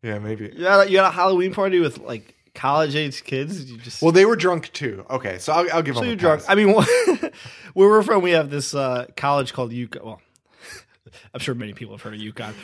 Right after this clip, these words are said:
Speaker 2: We're
Speaker 1: Guys,
Speaker 2: the
Speaker 1: we have
Speaker 2: city
Speaker 1: this tiny college up here called
Speaker 2: <laughs>
Speaker 1: UConn.
Speaker 2: So at UConn, uh, they used to have this thing called Spring Weekend, and <laughs> you'd have to walk. You know, it was literally, this is so off topic, but <laughs> it was, like, the place to go. It was called Spring Weekend, and you literally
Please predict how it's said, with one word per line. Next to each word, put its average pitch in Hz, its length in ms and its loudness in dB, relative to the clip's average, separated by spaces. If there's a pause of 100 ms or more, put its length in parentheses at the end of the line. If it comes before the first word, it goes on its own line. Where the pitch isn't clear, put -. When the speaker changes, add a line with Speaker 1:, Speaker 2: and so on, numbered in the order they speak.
Speaker 2:
We're 214 100 8
Speaker 1:
Guys, 220 240 2
Speaker 2:
the - 60 -6
Speaker 1:
we - 60 6
have 330 100 4
Speaker 2:
city 294 180 0
Speaker 1:
this - 80 -2
tiny 453 320 4
college 156 480 4
up 131 160 -4
here 135 140 -4
called 127 240 -2
Speaker 2:
<laughs> - 20 -8
Speaker 1:
UConn. 170 300 2
Speaker 2:
So 220 280 4 (340)
at 214 160 2
UConn, 196 580 0
uh, 151 260 4
they 151 220 -2
used 170 220 -6
to 196 60 -2
have 160 60 -2
this 139 80 -6
thing 151 180 0
called 135 200 -2
Spring 139 380 -2
Weekend, 123 480 -6 (120)
and 131 200 -4 (340)
<laughs> - 300 -10
you'd 170 180 2
have 208 160 4
to - 100 0
walk. 131 600 2 (200)
You 151 140 -8
know, 113 180 -8 (320)
it 180 60 -2
was 175 140 2
literally, 180 340 4 (840)
this 135 120 -10
is 139 60 -2
so 123 140 -2
off 107 140 -6
topic, 101 340 -12
but 117 200 -12 (680)
<laughs> - 40 -10
it - 540 -2
was, 208 120 8
like, 196 120 4
the 180 100 2
place 170 300 4
to 143 100 0
go. 139 220 4
It - 20 4
was 135 120 2
called 131 180 -2
Spring 135 240 0
Weekend, 147 280 0
and 147 140 -6
you 147 160 -4
literally 143 640 4